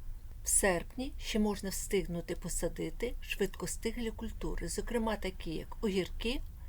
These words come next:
дайкон і редис, їх сіють на початку серпня, шпинат, салат та кріп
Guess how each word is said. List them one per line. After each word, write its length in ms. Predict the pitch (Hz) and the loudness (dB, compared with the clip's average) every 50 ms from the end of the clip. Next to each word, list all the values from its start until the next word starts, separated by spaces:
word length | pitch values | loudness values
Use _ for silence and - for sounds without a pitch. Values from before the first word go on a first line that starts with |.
| - - | -8 -2
дайкон 520 | 185 185 208 208 202 - 208 196 180 - - | 2 4 4 4 4 4 2 2 2 2 0
і 120 | - 202 180 | -2 0 0
редис, 540 | 175 180 165 165 170 180 214 233 - - - - - | 0 0 0 2 2 2 2 0 -2 -6 -6 -6 -4
їх 180 | 180 180 170 | -2 -2 -2
сіють 300 | - - - 175 170 - | 0 0 0 0 0 0
на 100 | 185 185 | 0 0
початку 580 | 175 - 165 - - - - - - - - 208 | 0 0 -2 -2 -2 -4 -4 -4 -4 -4 -4 -4
серпня, 540 | - - - 247 247 - - - 254 233 233 - - - - - - - | -2 0 0 0 0 -2 -4 -4 -4 -4 -4 -6 -8 -8 -8 -8 -6 -2
шпинат, 600 | - - - - 247 233 226 220 185 170 - - | -2 -2 6 6 8 8 8 6 4 4 2 0
салат 380 | - 208 190 185 185 180 180 - | 0 2 2 4 4 2 2 2
та 100 | - 220 | 0 0
кріп 320 | 220 - - - 311 330 | 0 0 0 2 2 0